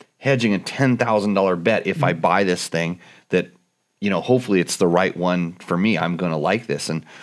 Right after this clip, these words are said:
Speaker 1: a lot of people do get a chance to do test rides, or your buddy has one or something, but majority of people probably have to rely on reviews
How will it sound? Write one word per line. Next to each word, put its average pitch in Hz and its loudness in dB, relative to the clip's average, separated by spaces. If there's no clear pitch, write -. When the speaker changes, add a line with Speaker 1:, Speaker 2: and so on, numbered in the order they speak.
Speaker 1:
a 104 4
lot 107 4
of 147 2
people 147 0
do 107 0
get 113 4
a 113 -2
chance 104 -2
to - -14
do 120 0
test 90 -2
rides, 92 0
or 98 0
your 87 0
buddy 90 0
has 85 -2
one 82 -4
or 80 -4
something, 98 -2
but 92 2
majority 107 2
of 87 0
people 90 -2
probably 135 0
have 92 -2
to 98 0
rely 90 2
on 90 0
reviews 90 0